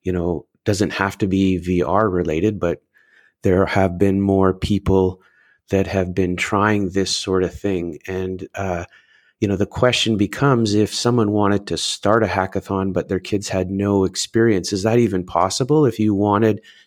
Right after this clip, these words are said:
to have kids be given a design challenge of some sort, maybe on the topic of sustainability,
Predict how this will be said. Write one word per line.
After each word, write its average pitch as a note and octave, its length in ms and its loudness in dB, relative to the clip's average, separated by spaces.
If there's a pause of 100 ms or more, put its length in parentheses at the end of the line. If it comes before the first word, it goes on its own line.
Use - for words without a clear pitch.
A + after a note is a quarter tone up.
(100)
to G2 80 -8
have G2+ 400 0
kids G2+ 480 -2 (800)
be G2 280 -2
given A2+ 680 2
a G2+ 100 -8
design G2 540 2
challenge F#2 520 0
of F2 120 -2
some F2+ 220 -4
sort, F2+ 360 -2
maybe F2+ 300 2
on E2+ 120 0
the E2+ 80 -2
topic - 500 -4
of E2+ 180 -4 (400)
sustainability, F#2 1080 0